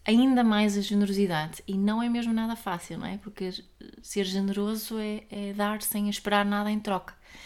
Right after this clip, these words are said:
E, eh, e embora eu tenha essa intenção fortemente presente, tive durante este ano, decidi que terei o mesmo para, para o próximo ano, é um belo, é um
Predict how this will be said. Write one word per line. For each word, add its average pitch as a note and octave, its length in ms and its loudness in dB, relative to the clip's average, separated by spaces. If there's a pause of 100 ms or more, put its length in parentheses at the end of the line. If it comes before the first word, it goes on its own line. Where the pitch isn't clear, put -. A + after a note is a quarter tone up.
(440)
E, F#3 240 -2
eh, E3+ 460 -6 (100)
e F#3 160 -6
embora G3 440 2
eu G3 60 2
tenha G3 360 0
essa F#3 180 -4
intenção F#3 460 -4
fortemente G3 500 -2
presente, F#3 720 -4 (240)
tive G3 400 -2
durante F#3+ 320 -4
este F#3 320 -6
ano, G#3 180 0
decidi F#3 340 -4
que - 180 -16 (440)
terei F#3+ 300 0
o F3+ 60 -2
mesmo F3+ 320 -2
para, F3+ 280 -8 (640)
para F#3+ 160 0
o F#3 60 -4
próximo F#3+ 560 -4
ano, G3+ 320 -2 (400)
é G3 160 2
um G#3+ 260 4 (140)
belo, A3+ 400 -2
é A3 60 -6
um A3 160 -2